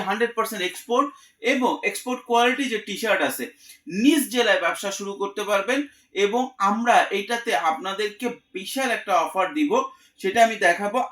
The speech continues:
আমার গায়ে যে টি-শার্টটা আছে এটা আপনারা দেখছেন, আমি অনেকবার পরছি। এটা হান্ড্রেড পার্সেন্ট এক্সপোর্টের রিয়েল ম্যানের, রিয়েল ম্যানের একটা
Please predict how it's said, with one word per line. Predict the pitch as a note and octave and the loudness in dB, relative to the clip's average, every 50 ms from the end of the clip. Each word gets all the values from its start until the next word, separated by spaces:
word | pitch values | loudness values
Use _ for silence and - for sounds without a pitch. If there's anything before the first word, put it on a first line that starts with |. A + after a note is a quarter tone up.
| G3+ G#3 | 0 2
আমার | A#3 B3+ B3 B3+ - | 2 2 0 0 2
গায়ে | G3 F#3+ F#3+ F#3+ G3 | 4 4 4 4 2
যে | G3+ G3+ G3+ | -2 -4 -6
টি-শার্টটা | G#3 G3 - A3 G3+ G3+ - G#3+ F#3+ | -8 -8 -6 -6 -6 -4 -2 0 0
আছে | F#3 - G#3 G3+ | 0 0 -2 -2
এটা | G3+ F#3+ F3+ | 0 0 -2
আপনারা | - G3 F#3+ F#3+ F#3+ | 0 -2 -2 0 0
দেখছেন, | F3+ - - G#3 G3 | -2 -2 -4 -6 -6
আমি | G3 F#3+ F3+ F3+ | -4 -4 -4 -4
অনেকবার | F#3+ G3+ G3 G3 G3 F#3+ - E3 | -4 -4 -2 -2 -2 -2 -2 -2
পরছি। | D3+ C3+ - - G#3 C4 D4 - - - - - - - _ - | -2 -2 -2 -2 -4 -4 -4 -6 -8 -20 -20 -20 -20 -18 _ -4
এটা | E3+ G#3+ A3 - G#3 | 0 0 0 0 -2
হান্ড্রেড | G#3 A3+ A3+ A#3+ A#3+ - | -4 0 0 0 0 0
পার্সেন্ট | A3 A3 G#3+ A3+ A#3 G3+ F#3 | -2 -4 -4 -4 -4 -4 -4
এক্সপোর্টের | F3+ - - - G#3 A3 A3 A3 A3+ A#3+ A#3+ - - F3+ | -6 -6 -8 -6 -4 -2 0 2 2 2 0 0 -2 -2
রিয়েল | G#3+ C4 C#4+ C4+ A#3 G#3 | 2 2 2 2 2 2
ম্যানের, | F3+ D3 B2+ A2 G2 - - - C#3+ C#3+ G3 | 2 0 0 0 -4 -8 -12 -12 -8 -4 -2
রিয়েল | A#3+ C4+ C#4+ C#4 B3+ A3+ | 0 2 2 2 2 0
ম্যানের | A3 G#3+ A3+ C4 B3+ A#3 | 0 0 2 2 2 2
একটা | - - B3+ | 2 0 -2